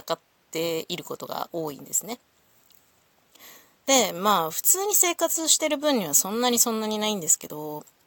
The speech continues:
やっぱこうやって音声配信をしている中で、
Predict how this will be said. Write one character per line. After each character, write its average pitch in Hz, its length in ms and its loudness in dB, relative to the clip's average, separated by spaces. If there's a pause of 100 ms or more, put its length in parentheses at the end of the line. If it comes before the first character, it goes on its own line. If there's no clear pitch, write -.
(200)
や - 80 -10
っ - 20 -8
ぱ - 80 -12
こ - 120 -4
う - 20 -2
や 208 60 -4
っ - 20 -20
て 202 320 2 (480)
音 208 140 -4
声 233 180 2
配 233 160 0
信 156 380 2
を 156 80 -10
し - 100 4
て 165 140 -4
い 160 140 -6
る 165 340 -8
中 170 240 -8
で、 156 360 -8